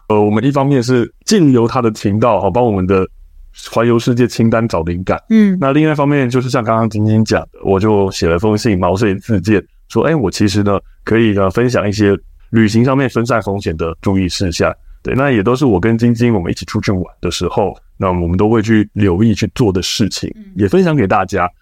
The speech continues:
Speaker 1: 就是
Speaker 2: 搜寻旅行热炒店就可以，就可以听到很多于有关于旅行中的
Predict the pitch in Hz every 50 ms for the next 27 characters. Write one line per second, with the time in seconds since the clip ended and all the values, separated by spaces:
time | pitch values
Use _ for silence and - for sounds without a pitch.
0 | _ - - _ _ _ - 101 90 - 101 95 90 92 - - 240 240 247 -
1 | 247 214 208 214 208 202 202 196 185 - - 190 185 185 185 202 233 220 196 190
2 | - - 190 170 - - - 190 180 247 - 202 208 202 - 214 185 180 160 151
3 | 156 160 - _ _ _ _ - - 302 - 269 240 196 - 214 214 214 220 214
4 | 202 196 185 185 - _ _ _ _ - 202 196 190 180 175 214 226 233 220 196
5 | 185 170 165 165 196 190 196 202 196 180 170 156 151 170 - - 165 160 165 -
6 | 175 180 190 185 185 165 160 143 139 160